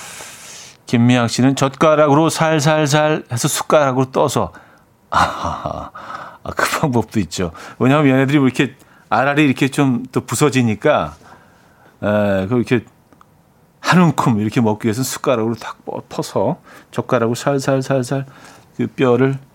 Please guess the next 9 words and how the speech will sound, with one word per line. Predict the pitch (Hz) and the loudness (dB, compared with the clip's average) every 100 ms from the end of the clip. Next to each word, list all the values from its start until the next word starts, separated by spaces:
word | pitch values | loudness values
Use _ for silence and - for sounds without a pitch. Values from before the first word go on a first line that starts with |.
| _ - | _ -8
어, | 101 107 107 104 | -6 -4 -8 -2
가시를 | 113 - 110 104 165 _ _ _ _ 107 95 | -2 -2 -2 -2 -4 _ _ _ _ -14 -6
발라낸 | 107 110 107 101 | -2 0 0 0
다음에. | 95 92 87 85 143 - _ _ _ _ - - - - - - - - - - - - - - - _ _ _ _ - | 2 2 0 -6 -10 -14 _ _ _ _ -20 -20 -20 -20 -20 -20 -20 -20 -20 -20 -20 -20 -20 -20 -20 _ _ _ _ 0
오태리 | 131 147 180 165 | 2 2 2 4
님은요, | 160 151 170 151 | 6 6 4 4
"우리 | 139 156 | 4 6
남편은 | 156 127 160 190 | 4 4 2 2
갈치 | 143 135 - 175 160 - | 2 0 2 4 2 0